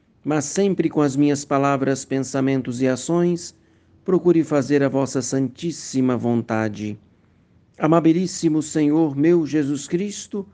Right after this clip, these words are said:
que com tanta bondade dia e noite estais oculto no adorável sacramento do altar, velando por mim e aplacando a divina justiça, irritada pelas minhas culpas,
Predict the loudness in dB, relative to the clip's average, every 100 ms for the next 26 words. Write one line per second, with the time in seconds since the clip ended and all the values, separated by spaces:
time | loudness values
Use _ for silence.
0 | _ _ _ -8 -6 2 2 4 0 0
1 | 2 4 4 4 2 0 -2 -4 0 2
2 | 4 4 4 2 0 -4 -4 -4 -2 -2
3 | -4 -4 -4 -2 0 2 2 0 0 -2
4 | -2 -4 -4 -6 -4 -2 0 0 0 -2
5 | 0 0 0 0 0 -2 -8 _ _ _
6 | _ _ _ -2 2 4 4 2 0 2
7 | 2 0 -4 -12 _ _ _ -2 -2 0
8 | -2 -2 -2 2 2 2 2 2 2 2
9 | -2 -8 -8 -8 -8 -4 -4 -4 _ _
10 | _ -4 0 0 0 -2 0 2 0 0
11 | 0 0 0 0 -2 -6 -6 -4 -2 0
12 | -2 -2 -12